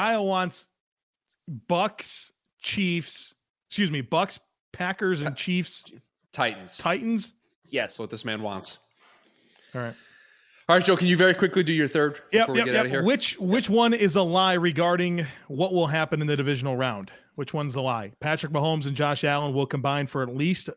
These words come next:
Speaker 1: nine total touchdowns on Sunday night. Biggest margin of victory in the divisional round will come in the forty-niners Packers game. Number three, the Titans will beat the Bengals.
Speaker 3: I think he thinks the last one's a lie.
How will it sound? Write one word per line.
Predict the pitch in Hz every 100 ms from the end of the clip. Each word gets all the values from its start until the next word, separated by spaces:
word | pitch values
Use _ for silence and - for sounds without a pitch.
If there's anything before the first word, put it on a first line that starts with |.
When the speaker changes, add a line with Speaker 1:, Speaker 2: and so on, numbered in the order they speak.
| -
Speaker 1:
nine | 147 151 160 160
total | - 156 147
touchdowns | 156 151 170 160 151
on | 139
Sunday | 165 151
night. | 151 180 - _ _ _ _ _ -
Biggest | 135 160 151
margin | 156 165 147 143
of |
victory | 120 160 156 156
in |
the | 139
divisional | 131 151 143 131
round | 139 147 135
will | 127
come | 151 147 147 143 _ _ _ 123
in | 117
the |
forty-niners | 107 156 165 156 147 143 -
Packers | - 147 160 180 151
game. | 175 208 196 _ _ _ _ _ _ _
Number | - 127
three, | - 139 131
the | 120
Titans | 139 135 147 123
will |
beat | 120 127
the | 110
Bengals. | 120 117 101 95 - _ _ _ _ _ _ _ _ _ _ _ _ _ _ _ _ _ _ _ _ _ _ _ _ _ _ _ _ _ _ _ _ _ _ _ _ _ _ _ _ _ _ _ -
Speaker 3:
I | 120 180
think | 208
he |
thinks | 123 135 -
the | 139
last | 165 208 110
one's | 107 101
a |
lie. | 104 101